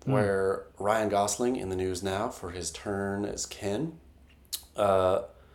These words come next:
Speaker 2: led a recently broken up with his wife, uh, what's his name from The
Speaker 1: Steve,
Speaker 2: Office?
Speaker 1: Steve Carell.
Speaker 2: S-, Steve Carell on a romantic journey, how to get babes, basically, and told him directly, "You don't drink from a straw. You look like you're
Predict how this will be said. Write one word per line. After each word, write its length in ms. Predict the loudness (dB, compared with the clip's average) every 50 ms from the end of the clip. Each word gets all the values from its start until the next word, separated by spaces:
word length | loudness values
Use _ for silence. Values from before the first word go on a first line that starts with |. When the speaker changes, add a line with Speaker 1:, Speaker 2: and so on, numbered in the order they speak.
| -20 -20 -20 -20 -18 -6 2
Speaker 2:
led 360 | 6 8 8 8 8 6 4
a 140 | 2 0 0
recently 720 | 0 0 0 0 0 0 0 0 0 0 0 -2 -2 -4 -8 -14 -20 -20 -20 -20 -20 -20 -20 -20 -20 -4
broken 280 | 0 0 0 2 2 0
up 120 | -2 -2
with 100 | -2 -4
his 160 | -6 -4 0
wife, 560 | 2 4 6 6 6 4 0 -4 -10 -10 -6
uh, 600 | -2 0 2 2 2 2 2 2 2 0 0 -4 -6 -10 -18 -20 -20 -20 -10 -8
what's 160 | -6 -4 -4
his 100 | -4 -4
name 220 | -4 -4 -4 -6
from 140 | -6 -4 -2
The 60 | 0
Speaker 1:
Steve, 60 | 2 2
Speaker 2:
Office? 440 | 2 2 2 0 0 -2 -6 -10 -12 -16 -14
Speaker 1:
Steve 300 | -12 0 2 2 2 2 2
Carell. 140 | -2 -2 -2
Speaker 2:
S-, 180 | -2 -4 -4 -4
Steve 380 | -6 -8 -6 -4 -4 -4 -4 -2
Carell 420 | 0 2 4 4 4 4 4 2
on 140 | 0 0 0
a 100 | -2 -2
romantic 760 | -2 0 0 0 2 2 2 0 2 2 0 0 -2 -6 -12 -18 -20 -20 -20 -20 -20 -20 -20 -20 -20 -20 -20 -20 _
journey, 500 | -6 -4 0 0 2 2 0 0 -2 -6 -10 -12 -4
how 120 | -2 0 0
to 80 | 0
get 220 | 0 -2 -4 -2 0
babes, 320 | 2 2 2 2 0 0
basically, 560 | 0 0 0 0 -4 -6 -6 -6 -6 -6 -8 -6
and 180 | -6 -8 -8 -8 -12 -18 -20 -18 -16
told 320 | 0 6 8 8 8 8 6
him 220 | 4 4 4 4
directly, 500 | 4 6 6 6 6 4 -2 -6 -8 -8 -12 -18 -20 -20 -20 -20 -20 _ _
"You 80 | -2 0
don't 240 | 2 2 2 -2 -4
drink 340 | -2 2 2 2 2 0 -4
from 160 | -6 -4 -4
a 40 | -2
straw. 340 | -2 -2 0 0 0 0 0
You 180 | -2 -2 -2 0
look 240 | 0 0 0 0
like 240 | 0 -2 -2 -2 -4
you're 340 | -4 -4 -4 -2 -4 -6